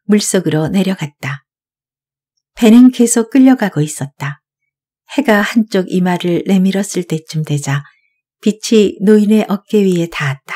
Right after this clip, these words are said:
녀석이 북쪽을 향하고 있구나. 노인은 예사롭게 중얼거리며 조류가 배를 훨씬 동쪽으로 몰고 갈 것이라고 생각했다.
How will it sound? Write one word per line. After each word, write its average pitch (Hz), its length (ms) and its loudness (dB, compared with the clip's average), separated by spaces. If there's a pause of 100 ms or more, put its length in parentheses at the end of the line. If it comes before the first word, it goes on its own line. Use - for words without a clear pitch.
(1700)
녀석이 175 580 0
북쪽을 190 440 0
향하고 196 340 -2
있구나. 147 460 -4 (1400)
노인은 220 480 6
예사롭게 196 640 0
중얼거리며 156 840 -4 (420)
조류가 202 500 2
배를 190 360 -2
훨씬 233 500 0
동쪽으로 190 720 -2
몰고 196 340 0
갈 202 160 -2
것이라고 185 600 -6
생각했다. 196 720 -6